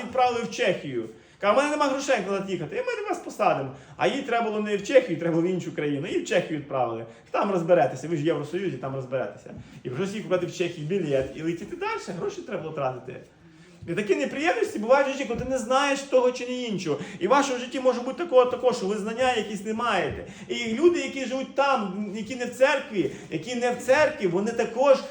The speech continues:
ма-, незнань мають, багато незнань мають в цьому житті. І ось Ізраїль, він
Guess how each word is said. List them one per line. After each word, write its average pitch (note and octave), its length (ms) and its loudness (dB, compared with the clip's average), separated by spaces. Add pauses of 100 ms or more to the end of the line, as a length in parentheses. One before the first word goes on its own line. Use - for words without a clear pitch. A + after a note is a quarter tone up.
(180)
ма-, A3 400 4
незнань A#3 600 2
мають, A3+ 440 2
багато A3+ 340 4
незнань A3 460 0
мають C3 440 0
в - 40 -12
цьому D#3+ 140 -4
житті. D3+ 440 -4 (240)
І A3+ 100 0
ось B3 240 10
Ізраїль, B3+ 520 8
він C4 320 -2